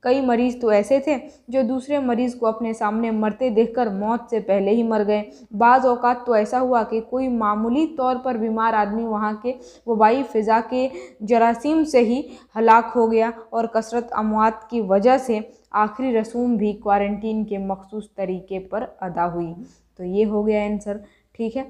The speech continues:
I hope आप लोगों को इस क्वेश्चन का आंसर समझ में आ गया होगा। बस आप लोग को समझते चलना है हर एक क्वेश्चन का आंसर, और पता रहना चाहिए कि हाँ, हर एक,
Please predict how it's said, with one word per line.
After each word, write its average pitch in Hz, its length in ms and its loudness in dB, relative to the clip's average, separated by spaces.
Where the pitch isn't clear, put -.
I 196 60 -2
hope 233 260 2
आप 214 180 2
लोगों 220 180 2
को 220 340 -8
इस 220 120 -10
क्वेश्चन 226 360 -4
का 220 100 -2
आंसर 220 260 -4
समझ 214 300 -6
में 220 120 -4
आ 220 80 -2
गया 226 180 0
होगा। 233 180 -2
बस 285 240 0
आप 262 180 4
लोग 285 140 0
को 294 80 -2
समझते 254 480 -4
चलना 233 260 -4
है 233 140 -4
हर 214 120 -2
एक 214 140 -4
क्वेश्चन 208 300 -8
का 196 120 -6
आंसर, 202 300 -4
और 190 200 2
पता 262 220 2
रहना 269 260 0
चाहिए 262 240 -4
कि 262 120 -6
हाँ, 185 300 -4
हर 226 120 0
एक, 226 160 -2